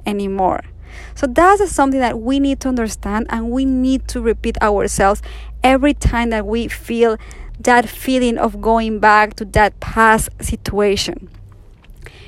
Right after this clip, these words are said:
Number two, enjoy the time with yourself. This time is for you. We sometimes believe, and it happens to me a lot in the past, that I used to be like,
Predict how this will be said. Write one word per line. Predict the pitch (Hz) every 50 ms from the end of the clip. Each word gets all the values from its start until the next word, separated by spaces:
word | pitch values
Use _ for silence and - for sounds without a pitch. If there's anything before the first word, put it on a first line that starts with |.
| - - -
Number | - 269 277 302 330 330 349 370 339
two, | 254 - - - 240 226 - - - - - - - - - - - - -
enjoy | 262 247 247 247 220 208 214 240 254 247 247 247 240 240 226 220 -
the | - 226
time | 214 - - - - 214 220 214 208 202
with | 196 202 185
yourself. | 180 185 - - - 208 180 151 - - - - - - - - - - - - - - - - - - - - -
This | 247 339 392 403 - -
time | - - - - 254 262 294 285 -
is | 285 294 277 - -
for | - - - 269 262
you. | 247 220 214 - 214 233 254 240 208 - - - - - - - - - - - - - - - - - -
We | - 247 262 311 339 359 381 427 427
sometimes | - 466 494 466 - - - 294 277 294 302 311 285 262
believe, | 254 277 247 240 226 226 240 -
and | 269 277
it | 262
happens | - 320 349 - 440 453 -
to | - - 254
me | 240 240
a | 220 214
lot | 208 - - - 220 240 240 - - - - - - -
in | 269 254
the | 233 226
past, | - 214 220 214 226 233
that | 247 233 202 - - - - - - - - -
I | 277 294
used | 311 330 339 -
to | 294
be | 294
like, | 269 262 247 233 -